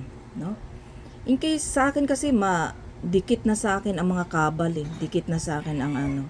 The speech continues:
taglay ng kung ano-ano man. Ito, maganda ito. All-in-one na garapa.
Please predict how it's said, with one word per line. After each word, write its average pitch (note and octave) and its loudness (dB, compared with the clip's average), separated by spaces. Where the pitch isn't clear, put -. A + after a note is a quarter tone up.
taglay D#3 0
ng C#3+ 0
kung C#3 -2
ano-ano C#3 0
man. C3 -4
Ito, B3 2
maganda G#3 4
ito. G#3 4
All-in-one F3+ 4
na D3+ 0
garapa. D3+ 0